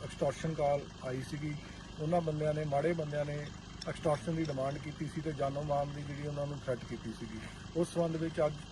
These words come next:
ਲੇਟ ਨਾਈਟ ਜਿਹੜੀਆਂ ਇਹਨਾਂ ਦੀਆਂ ਟੀਮਾਂ ਨੇ ਇੱਥੇ ਧਾਂਦਰਾ ਰੋਡ ਦੇ ਉੱਪਰ ਲੁਧਿਆਣਾ ਕਮਿਸ਼ਨਰੇਟ ਦੇ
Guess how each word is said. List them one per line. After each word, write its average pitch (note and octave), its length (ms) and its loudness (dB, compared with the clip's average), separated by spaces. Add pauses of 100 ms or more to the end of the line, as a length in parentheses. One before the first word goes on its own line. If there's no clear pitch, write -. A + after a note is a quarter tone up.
(120)
ਲੇਟ D#3 300 0
ਨਾਈਟ D3 280 2 (520)
ਜਿਹੜੀਆਂ D#3 500 2
ਇਹਨਾਂ E3 200 2
ਦੀਆਂ E3 140 0
ਟੀਮਾਂ D#3 340 0
ਨੇ D#3 80 0
ਇੱਥੇ D3+ 320 -4 (100)
ਧਾਂਦਰਾ C#3+ 320 2
ਰੋਡ D3+ 240 2
ਦੇ D3+ 100 -2
ਉੱਪਰ D3 280 -2
ਲੁਧਿਆਣਾ D3 380 0
ਕਮਿਸ਼ਨਰੇਟ D3+ 520 -4
ਦੇ D3+ 200 0